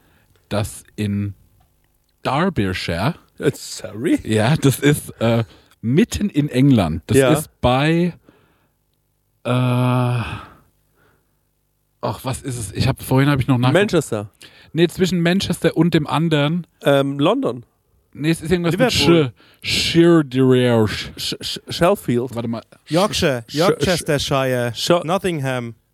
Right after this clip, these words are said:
Speaker 1: Ja, also, ey, es ist
Speaker 2: Warte,
Speaker 1: am
Speaker 2: lass,
Speaker 1: Ende
Speaker 2: wir raten noch ein bisschen.
Speaker 1: Okay,
Speaker 2: Doch ein
Speaker 1: okay.
Speaker 2: lustiges Spiel. Und irgendwann
Speaker 1: Lass mich noch mal gucken, wie es heißt, weil das weiß ich grad noch nicht.
Speaker 2: Okay. N-, äh, N-, N-, Nottingham.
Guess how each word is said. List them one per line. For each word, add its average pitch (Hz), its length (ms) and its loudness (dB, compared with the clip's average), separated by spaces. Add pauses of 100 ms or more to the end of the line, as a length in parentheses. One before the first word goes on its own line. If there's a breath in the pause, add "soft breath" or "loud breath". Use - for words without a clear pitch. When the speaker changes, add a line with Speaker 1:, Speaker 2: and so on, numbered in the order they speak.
Speaker 1:
Ja, 131 380 0 (220)
also, 160 220 2
ey, 156 420 2 (120)
es 143 100 -4
ist 143 120 -8
Speaker 2:
Warte, 226 180 2
Speaker 1:
am - 60 0
Speaker 2:
lass, - 180 0
Speaker 1:
Ende 226 320 -4
Speaker 2:
wir 214 120 0
raten 220 160 0
noch 156 100 -2
ein 131 40 -4
bisschen. - 260 -8
Speaker 1:
Okay, 160 240 0
Speaker 2:
Doch 113 80 0
ein - 60 -2
Speaker 1:
okay. 202 80 -2
Speaker 2:
lustiges 233 260 0
Spiel. 180 280 0 (360 loud breath)
Und 185 180 0
irgendwann 226 400 -2
Speaker 1:
Lass 208 160 -2
mich 214 120 -4
noch 208 80 0
mal 185 120 4
gucken, 190 260 0
wie 170 60 2
es 165 80 -2
heißt, 160 240 -4
weil 143 80 0
das 139 160 -4
weiß 117 220 0
ich - 60 -16
grad 92 200 -8
noch 87 100 -6
nicht. 78 160 -10
Speaker 2:
Okay. 143 320 -2 (180)
N-, 131 120 -10 (160)
äh, 139 140 2
N-, 139 340 0
N-, 143 240 -2 (480)
Nottingham. 143 880 -2